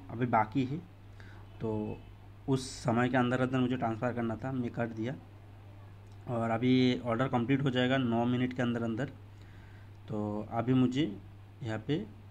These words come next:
wait करना है। ओके, अगर मेरा ये transaction complete नहीं होता है, वो अगर मुझे, अ, डॉलर नहीं देता है, ये जो घड़ी चल रहा है उस घड़ी, अ,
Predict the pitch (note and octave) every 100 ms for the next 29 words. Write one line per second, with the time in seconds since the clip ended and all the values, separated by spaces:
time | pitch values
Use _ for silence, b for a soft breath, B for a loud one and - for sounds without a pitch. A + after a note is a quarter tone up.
0 | - - - - - - - B2+ B2+ C3
1 | A#2+ A#2 C3 E3 - - - - - -
2 | - - - E3+ F3 A#2 - b b b
3 | b b - - - - - A#2 B2+ C3+
4 | C3+ - - - - - - C3 B2 B2
5 | B2 B2+ B2 B2 B2 - - - - -
6 | - - - C3+ B2+ C#3 C#3+ D3+ D3 B2+
7 | E3 D#3 D#3 D3 C#3 C#3 C3+ B2+ C3 B2+
8 | C3 C3 B2 C3+ C#3 C#3 - - - B2
9 | A#2 A#2 A2+ A2 A2+ B2 B2+ B2+ C#3+ C#3
10 | B2 D#3 D3+ D3+ C#3+ C#3 D#3+ F3+ - -
11 | A#2 A2+ A2+ A2+ A2 - - - - B2+
12 | G#2+ A#2+ B2 A2+ G#2+ C3 C3+ C3 C3+ C3
13 | - A2+ B2+ B2+ C3